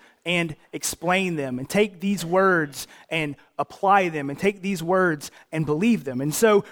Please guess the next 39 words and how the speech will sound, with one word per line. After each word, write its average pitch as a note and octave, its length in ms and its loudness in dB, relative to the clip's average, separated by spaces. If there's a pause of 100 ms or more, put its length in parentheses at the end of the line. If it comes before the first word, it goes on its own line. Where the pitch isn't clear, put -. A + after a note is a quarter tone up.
(120)
we A#3+ 320 6
read G3+ 640 4 (640)
all G#3+ 280 6
of D3+ 160 -2
it C#3+ 300 -8 (260)
because F3 320 0
all F3+ 320 2
of D#3 100 -2
it C#3+ 80 0
is C#3 140 -8
true. D#3 380 -2
And C3 100 -8
we C#3+ 60 -2
read E3 180 0
all F3+ 380 -4
of D3+ 100 -2
it C3 160 -6
because C#3 260 -8
all D#3 300 0
of C#3+ 140 -4
it C3+ 180 -8 (460)
is C#3 160 -6
what C#3 180 -4
we C#3+ 220 -4
all B2+ 400 -4 (260)
need B2 280 -4
to G2+ 100 -14
hear. B2 340 -6
And A#2+ 140 -6
so D#3+ 160 0
our G#3+ 320 2
challenge F#3 760 0
this D3+ 280 -8
morning, C#3 420 -2
our E3+ 340 2
opportunity D#3 920 -2
this B2 180 -8
morning, B2+ 420 -4
our D#3 340 0